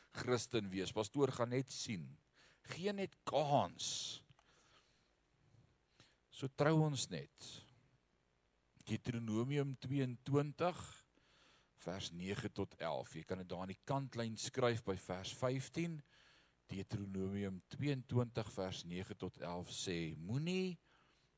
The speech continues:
ander saad tussen die rye van jou wingerd plant nie. As jy dit doen, mag jy nie die druiwe van die wingerd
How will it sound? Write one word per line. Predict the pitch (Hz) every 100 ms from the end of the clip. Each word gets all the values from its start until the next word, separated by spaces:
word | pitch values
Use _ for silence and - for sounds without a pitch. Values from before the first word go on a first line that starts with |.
| _ -
ander | 160 175 180 175 175 165
saad | - - 123 117 117 117 - - - - _ _ _ _ _ _ -
tussen | 165 - 170
die | 151 135
rye | 98 104 117 117
van | 104 107
jou | 98 87
wingerd | 95 104 101 92 - - - _ _ _ _ _ _ _
plant | 98 101 98 - -
nie. | - - - - _ _ _ _ _ _ _ _ _ _ _ - -
As | -
jy | 110 107
dit | 147 175
doen, | 208 101 - - - _ _ _ _ _ _ _
mag | 85 131 135
jy | 156 165
nie | 170
die | 143
druiwe | 113 120 131 123
van | 107 113
die | 95
wingerd | 101 117 110 - -